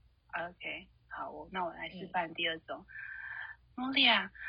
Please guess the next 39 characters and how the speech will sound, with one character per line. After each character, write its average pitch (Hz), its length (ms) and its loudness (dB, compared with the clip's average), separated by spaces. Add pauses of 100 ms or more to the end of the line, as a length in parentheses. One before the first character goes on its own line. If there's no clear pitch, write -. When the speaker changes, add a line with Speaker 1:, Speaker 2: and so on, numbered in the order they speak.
(300)
Speaker 1:
妈 190 80 2
妈 202 120 4
很 202 160 2
担 226 180 8
心 247 140 -2
你 214 120 -2
坐 214 140 -4
在 220 160 6
扶 202 180 -12
手 196 180 -2
椅 185 60 -2
旁 - 200 -10
边 180 140 -4
会 190 100 0
摔 185 240 4
下 185 220 6
来， 170 380 0
你 180 100 -8
要 202 160 6
不 226 80 0
要 233 120 4 (160)
坐 294 260 0
好 - 260 -2
或 190 120 -12
者 - 80 -18
是 196 120 -16
下 196 240 2
来 160 160 0
坐 208 260 -2
呢？ 180 340 -4 (1800)
那 202 100 -4
你 175 140 -6
的 208 160 -8
想 175 280 -4
法 - 140 -2
会 175 100 -10
是 170 160 -12
什 - 140 -14
么？ 190 220 -18